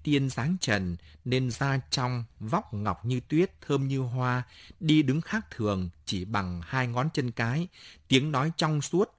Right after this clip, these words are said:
âm lượng hậu. Bà thích bận quần áo sạch sẽ, đồ may xong phải giặt thật kỹ rồi mới mặc. Bà thích loại vải đồ điều. Ăn á, phải ăn loại thịt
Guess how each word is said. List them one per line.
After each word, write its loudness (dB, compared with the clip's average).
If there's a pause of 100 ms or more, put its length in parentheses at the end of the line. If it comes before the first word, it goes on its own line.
âm 0
lượng -2
hậu. -4 (800)
Bà 2
thích -6
bận 0
quần 2
áo 0
sạch -4
sẽ, -4 (300)
đồ 4
may 0
xong -2
phải 0
giặt -6
thật -8
kỹ -2
rồi 0
mới -2
mặc. -4 (480)
Bà 0
thích -4
loại -2
vải -2
đồ 2
điều. 0 (520)
Ăn 2
á, 0 (260)
phải -6
ăn -2
loại 0
thịt -2